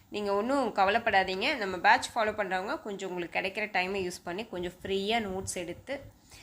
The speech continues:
முடிஞ்ச வரைக்கும் கொஞ்சம் நல்லா ப்ரிப்பேர் பண்ணுங்க. டூ, த்ரீ டைம்ஸ் நல்லா கேட்டு அந்த ஸ்டோரி பேஸ்டா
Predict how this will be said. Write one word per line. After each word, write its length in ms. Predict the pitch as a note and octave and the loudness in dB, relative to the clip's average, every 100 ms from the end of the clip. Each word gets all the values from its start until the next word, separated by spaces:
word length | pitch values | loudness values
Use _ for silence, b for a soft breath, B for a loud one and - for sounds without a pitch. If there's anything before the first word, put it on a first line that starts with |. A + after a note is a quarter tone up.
| B B F#3+ | B B -10
முடிஞ்ச 200 | F#3+ G3 | -8 -6
வரைக்கும் 360 | F3+ F3+ C#4+ C#4+ | -6 -6 -8 -10
கொஞ்சம் 920 | F#3+ F#3 C4 C#4 G3+ F3 E3 D#3+ - | -10 -8 -6 -2 -2 -2 -6 -8 -12
நல்லா 480 | F#3+ F#3 G#3+ B3+ B3+ | -8 -4 2 2 2
ப்ரிப்பேர் 280 | D#3+ F#3 F#3 | -6 -6 -6
பண்ணுங்க. 360 | F3 F3 B3+ - - | -6 -4 -6 -8 -10
டூ, 140 | F#3+ | -10
த்ரீ 220 | F#3+ F3+ | -8 -8
டைம்ஸ் 280 | F3 A3+ C4 | -6 -8 -6
நல்லா 320 | G#3+ F3 G3 | -6 -4 -2
கேட்டு 500 | A#3 - F#3+ F#3+ - | -2 -2 -4 -4 -4
அந்த 200 | B3+ G3+ | -4 -4
ஸ்டோரி 440 | F3+ - G3+ G#3+ B3 | -6 -8 -6 -6 -4
பேஸ்டா 400 | A3+ F#3+ F#3+ | -2 -2 -2